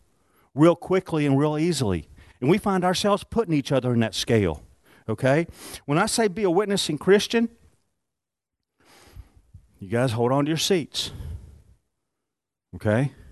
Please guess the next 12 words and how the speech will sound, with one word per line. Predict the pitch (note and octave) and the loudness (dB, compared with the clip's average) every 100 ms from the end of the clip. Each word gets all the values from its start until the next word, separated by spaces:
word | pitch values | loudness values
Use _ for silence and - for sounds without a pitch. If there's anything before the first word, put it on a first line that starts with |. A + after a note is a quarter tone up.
| - | -14
Everybody | G2+ G2 A#2+ | -8 -2 0
got | B2 | 0
a | B2 | -2
firm | - C#3+ C3 | -2 -2 0
grip? | C#3+ F3 - - _ _ _ _ _ _ | 0 -2 -6 -20 _ _ _ _ _ _
Pretty | B2 B2 | -4 2
good? | D3 F3+ - _ _ _ _ _ _ _ _ _ | 2 2 -4 _ _ _ _ _ _ _ _ _
Okay. | G2+ A#2 B2+ - _ - _ _ _ _ _ _ - | -6 -4 -4 -10 _ -20 _ _ _ _ _ _ -2
I'm | |
gonna | G#2 | -2
shock | A#2 F#3 A3 - | 0 0 -2 -2
you. | D3+ | -8